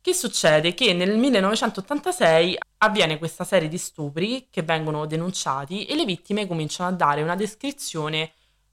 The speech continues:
molto simile di un ragazzo abbastanza giovane, insomma nel, nella sua età adulta, però nella prima età adulta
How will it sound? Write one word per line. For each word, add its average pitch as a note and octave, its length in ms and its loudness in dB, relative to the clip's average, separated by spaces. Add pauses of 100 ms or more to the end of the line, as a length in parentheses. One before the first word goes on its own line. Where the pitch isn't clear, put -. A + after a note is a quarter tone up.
molto A3+ 360 4
simile D#3 560 2
di F3 200 0
un D#3 280 2 (200)
ragazzo E3 640 0
abbastanza D#3 580 -4
giovane, C#3+ 360 -4
insomma D3 380 -4
nel, C#3+ 120 -6 (260)
nella D3 180 -2
sua E3 140 0
età D#3 140 2
adulta, D3 420 -4
però D3 160 -4
nella C#3+ 180 -4
prima D#3 220 -2
età C#3+ 140 -2
adulta C#3 600 0